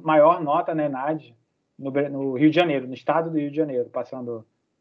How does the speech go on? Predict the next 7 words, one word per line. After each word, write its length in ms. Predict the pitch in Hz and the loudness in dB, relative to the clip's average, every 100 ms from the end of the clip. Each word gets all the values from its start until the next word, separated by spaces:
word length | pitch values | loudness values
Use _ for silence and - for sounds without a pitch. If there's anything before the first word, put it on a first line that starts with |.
| _ - | _ -20
F 240 | - 117 | -10 -2
R 80 | 131 | 0
J, 460 | 120 143 165 143 120 | 2 4 4 4 0
uf 360 | 127 156 156 | 0 -2 -2
e 140 | 156 143 | -2 0
outras 420 | 147 151 147 139 - - _ - | -2 -4 -6 -8 -12 -20 _ -12
universidades. 720 | 127 135 135 135 120 113 | -6 -6 -4 -4 -2 -2